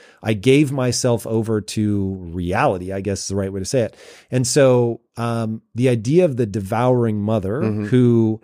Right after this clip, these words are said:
Speaker 1: <clears throat> feeds into that, into that, into that is really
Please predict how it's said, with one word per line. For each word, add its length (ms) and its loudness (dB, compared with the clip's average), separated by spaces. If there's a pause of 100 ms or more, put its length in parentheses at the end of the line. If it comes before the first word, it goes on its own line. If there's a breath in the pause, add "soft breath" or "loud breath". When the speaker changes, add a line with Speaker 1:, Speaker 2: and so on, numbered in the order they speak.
(140)
Speaker 1:
<clears throat> 160 -20 (180)
feeds 300 2
into 140 0
that, 180 2
into 160 -2
that, 180 -2
into 200 0
that 280 -2 (880)
is 220 0
really 680 2